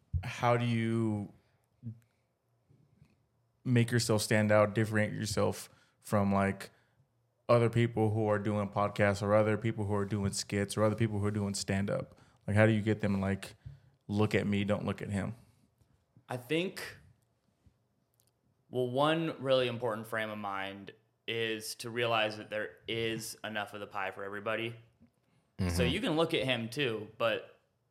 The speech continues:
Speaker 2: there's enough room for people to still look at me, if that makes sense. Um, I think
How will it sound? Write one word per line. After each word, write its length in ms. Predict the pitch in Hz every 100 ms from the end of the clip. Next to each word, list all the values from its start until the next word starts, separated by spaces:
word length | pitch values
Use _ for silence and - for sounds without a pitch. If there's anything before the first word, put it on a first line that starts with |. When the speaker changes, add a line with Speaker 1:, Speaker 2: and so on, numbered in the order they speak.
| _ _ -
Speaker 2:
there's 200 | 170 156
enough 240 | 147 127
room 160 | 131 120
for 80 |
people 240 | 117 117 110
to 60 |
still 260 | 107 120 110
look 160 | 107 104
at 120 | 71
me, 280 | 104 76 - - - -
if 80 | 104
that 140 | 110
makes 220 | 104 104
sense. 480 | - 110 101 - - - -
Um, 580 | 117 117 113 101 92 - _ _ _ _ _ _ _ _ _
I 100 | 117
think 380 | 120 165 175